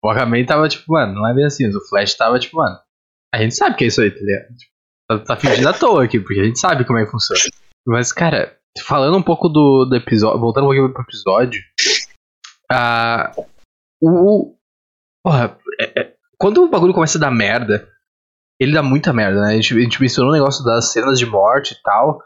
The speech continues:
de, de morte, né? Tipo, da construção de, deles, ah, fazendo a gente querer acreditar que o pessoal ia morrer.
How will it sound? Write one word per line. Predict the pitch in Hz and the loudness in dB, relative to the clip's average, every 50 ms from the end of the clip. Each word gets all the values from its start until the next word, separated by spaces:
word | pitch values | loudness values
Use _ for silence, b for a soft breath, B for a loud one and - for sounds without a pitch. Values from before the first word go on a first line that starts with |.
| B B B B - | B B B B -18
de, | - - - _ _ - 139 110 | -18 -18 -18 _ _ -10 -8 -4
de | 107 | 0
morte, | 104 101 117 139 127 - - | 0 2 2 2 2 0 -2
né? | 117 104 | -2 -2
Tipo, | 101 - - 117 107 | -4 -4 -4 -4 -4
da | 101 104 101 | -2 -4 -4
construção | - 123 113 - - 123 107 - - - 143 156 165 160 | -4 -8 -6 -4 -4 -4 -2 -2 -2 0 2 2 2 2
de, | 127 113 107 | 2 2 2
deles, | 107 110 107 107 107 101 - - - - b b b b b b _ _ _ - - | 2 2 2 2 2 0 0 -4 -8 -10 b b b b b b _ _ _ -4 -2
ah, | 123 120 120 104 - - - | -2 0 -2 -2 -6 -8 -4
fazendo | - 120 127 143 151 | -2 0 2 2 2
a | 143 | 2
gente | 139 139 - - | 2 0 -2 -2
querer | - 139 120 120 135 | -2 0 0 0 0
acreditar | - 151 131 - - 131 131 | 2 0 0 0 0 -2 -4
que | 127 | -2
o | |
pessoal | 131 117 113 117 113 | -2 -2 0 0 0
ia | 120 | 0
morrer. | 123 120 107 98 98 98 98 135 143 | 0 0 0 0 -2 -2 -2 -4 -4